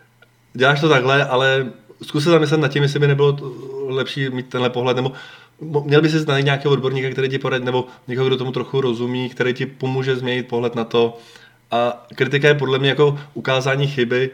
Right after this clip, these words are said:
s nějakým návodem, jak to zlepšit. To je podle mě kritika.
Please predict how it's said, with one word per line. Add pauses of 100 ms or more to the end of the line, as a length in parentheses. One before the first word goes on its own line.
(340)
s
nějakým
návodem,
jak
to
zlepšit. (640)
To
je
podle
mě
kritika.